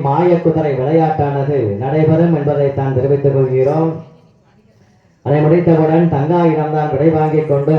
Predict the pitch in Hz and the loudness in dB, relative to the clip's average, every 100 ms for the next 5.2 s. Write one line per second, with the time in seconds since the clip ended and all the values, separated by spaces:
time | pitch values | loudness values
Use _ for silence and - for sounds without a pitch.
0 | 135 156 160 160 143 135 139 143 139 151 | 0 0 0 0 -2 -2 -2 -2 -2 0
1 | 160 - - - _ _ _ _ _ 139 | 0 -2 -12 -20 _ _ _ _ _ -4
2 | 165 185 175 170 160 156 143 143 135 135 | -2 0 -2 -2 -4 -4 -2 -2 0 0
3 | 160 165 160 143 139 127 139 151 139 131 | 2 2 2 0 -2 0 -2 0 0 0
4 | 143 156 151 143 139 139 135 131 123 143 | 2 2 2 0 0 2 0 0 0 -2
5 | 139 156 | -2 -2